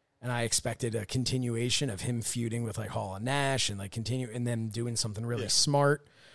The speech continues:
Speaker 1: Um, but I guess that's a conversation to have with, uh, Sorensen's friend Bischoff another day. Um,
Speaker 2: Yeah.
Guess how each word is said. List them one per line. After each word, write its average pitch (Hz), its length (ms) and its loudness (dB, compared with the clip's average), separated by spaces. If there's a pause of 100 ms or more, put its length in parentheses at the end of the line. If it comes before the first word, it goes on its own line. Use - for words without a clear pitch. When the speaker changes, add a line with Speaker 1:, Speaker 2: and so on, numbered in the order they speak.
(600)
Speaker 1:
Um, 123 680 4 (1080)
but 107 140 -8
I 113 60 -4
guess 110 180 0
that's 113 220 -2
a 113 40 -4
conversation 117 920 2 (240)
to 107 80 -6
have 107 320 -4
with, 104 200 -6
uh, 101 320 -4 (240)
Sorensen's 107 720 -2
friend 104 460 -6 (680)
Bischoff 110 560 -4 (160)
another 101 280 -4
day. 92 320 -6 (540)
Um, 170 440 10
Speaker 2:
Yeah. 139 140 6